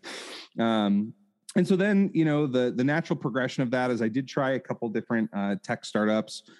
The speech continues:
works for some friends' startups. Um,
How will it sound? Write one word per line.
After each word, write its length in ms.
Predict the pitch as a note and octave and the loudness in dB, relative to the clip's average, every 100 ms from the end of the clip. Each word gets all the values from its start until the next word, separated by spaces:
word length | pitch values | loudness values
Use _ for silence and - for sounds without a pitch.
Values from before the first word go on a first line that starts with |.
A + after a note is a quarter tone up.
| _ | _
works 260 | A#2+ A2 - - | -2 -2 -6 -2
for 140 | B2 | -2
some 180 | - G2+ | 2 0
friends' 480 | G#2+ G#2+ G#2+ - - | 2 2 2 0 -12
startups. 680 | - A2+ G#2+ G#2+ G#2+ - - _ - _ - | -4 0 2 2 0 -4 -18 _ -20 _ -4
Um, 540 | B2 A#2+ A#2 A2+ A2 | 0 2 4 4 4